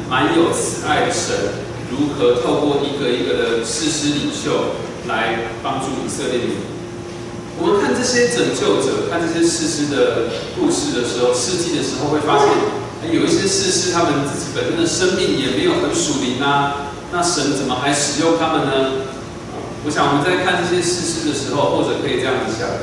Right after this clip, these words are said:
正是因为他们的堕落、他们的弱点，我们就看见整体的以色列民其实也是日益的堕落。那么关于大部分的士师的记载，我们也会发现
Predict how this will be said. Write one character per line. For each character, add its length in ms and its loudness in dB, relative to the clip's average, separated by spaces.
正 240 4
是 320 0
因 180 2
为 360 0
他 140 2
们 180 -2
的 420 -2
堕 240 0
落、 300 2
他 100 -2
们 200 -2
的 160 0
弱 240 4
点， 140 0
我 80 -8
们 80 -6
就 240 -2
看 240 -2
见 320 -2
整 400 -2
体 240 -4
的 320 -4
以 80 -6
色 260 -2
列 120 0
民 260 -2
其 180 -8
实 260 -6
也 60 0
是 400 -4
日 160 -6
益 160 -8
的 160 -6
堕 160 -4
落。 160 -2
那 80 -2
么 140 4
关 180 6
于 160 2
大 280 2
部 80 0
分 280 2
的 240 2
士 280 0
师 240 0
的 100 -2
记 240 -4
载， 220 0
我 80 0
们 80 -2
也 120 0
会 160 2
发 200 2
现 260 0